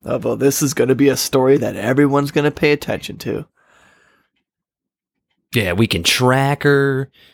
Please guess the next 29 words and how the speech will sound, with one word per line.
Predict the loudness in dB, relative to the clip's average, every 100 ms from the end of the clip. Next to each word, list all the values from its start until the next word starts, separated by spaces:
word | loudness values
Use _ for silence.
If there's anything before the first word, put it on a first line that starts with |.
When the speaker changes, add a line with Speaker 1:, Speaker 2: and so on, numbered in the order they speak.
| _
Speaker 2:
She's | -12 -6 -6
a | -6
pretty | -10 -4 -2 -2
white | 0 0 0 0
girl. | 2 4 2 0
She's | -2 -4 -2
from | 0
a | 0
well-to-do | 2 0 0 0 -2
family | 0 0 2 2 0 0
in | -2
New |
York. | -2 0 2 2 0 -2 -6
Speaker 1:
And | 0 2
which | 2 2
it | 0
Speaker 2:
She | 2 2
went | 2
on |
a | 2
Speaker 1:
sucks. | 2
You | 2
know, | 2
Speaker 2:
vacation | 2 2 2 2
with | 2
her | 2
Speaker 1:
she, |
like, | 4
Speaker 2:
boyfriend. | 2 2 2 2 4 2 -2